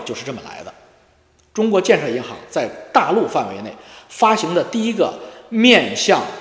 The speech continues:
投资银行上市公司重组类的理财产品，其理财对象十个亿中的四个亿，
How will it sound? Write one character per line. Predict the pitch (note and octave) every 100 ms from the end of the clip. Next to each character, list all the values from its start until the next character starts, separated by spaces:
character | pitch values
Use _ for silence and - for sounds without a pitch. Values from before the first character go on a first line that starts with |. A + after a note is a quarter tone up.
| - -
投 | - F3 C4
资 | B3+ A#3
银 | A3
行 | F3 D#3+
上 | - E3
市 |
公 | E3+
司 | F#3 G#3
重 | - D#3 A3
组 | A#2+ E2+
类 | B2
的 | G2
理 | F2 F#2+
财 | - A#2+
产 | A2+ A#2
品， | A2 F2+ - _ - - -
其 | - A3 D4+ B3+
理 | E3 A2+
财 | - C3+
对 | E3+ D4 D#3+
象 | - B3+ - - -
十 | - G3
个 | A#3+
亿 | B3+ E3+
中 | F#3+
的 | G#3 A#2 - -
四 | - - D4+
个 | E3
亿， | C3